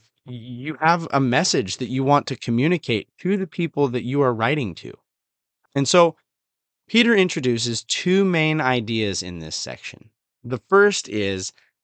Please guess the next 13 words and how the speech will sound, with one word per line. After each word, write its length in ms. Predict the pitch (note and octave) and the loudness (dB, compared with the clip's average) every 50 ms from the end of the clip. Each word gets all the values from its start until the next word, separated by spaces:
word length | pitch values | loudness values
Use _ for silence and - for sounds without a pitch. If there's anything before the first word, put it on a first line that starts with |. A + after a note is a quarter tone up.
| _ _ | _ _
that 180 | C#3+ C#3+ C#3+ C3 | 0 0 0 0
the 100 | C#3+ C3 | -2 -4
hope 500 | A2 - - D#3 E3 F3+ G3 G3+ - _ _ _ _ _ _ _ - | -4 -2 0 2 2 4 4 2 0 _ _ _ _ _ _ _ 0
that 200 | C#3 D#3 C#3+ C#3 | 2 2 2 2
we 160 | D3 F3+ F3 | 2 0 0
have 640 | C#3 A2+ C#3+ C#3+ C#3+ C#3 C#3 C#3+ D3+ E3 E3+ E3 - - - _ _ - | 0 0 2 4 4 4 4 4 2 2 0 -4 -10 -20 -20 _ _ 0
and 140 | D3 C#3+ C#3 | 2 4 4
that 160 | C3+ B2 B2 | 4 4 2
we 160 | C#3+ D3 C#3+ | 2 2 2
experience 760 | B2+ - - - - - D#3+ E3+ F#3 F3+ E3+ C#3+ B2 - - | 2 0 0 0 0 2 2 2 2 2 2 0 -2 -2 -4
in 160 | A#2+ B2 A#2+ | -4 -4 -2
Jesus, 760 | G#2+ G#2+ C3 D3 C#3 A2+ F2 E2 D#2 D#2+ - - - - - - _ _ _ _ _ _ _ - | -2 -2 0 0 0 0 -2 -4 -6 -6 -6 -8 -8 -10 -12 -16 _ _ _ _ _ _ _ -8
um, 540 | G2+ G2 F#2+ F#2+ F2+ F2 E2+ E2 D#2 D#2+ | -6 -4 -4 -4 -4 -6 -8 -10 -12 -14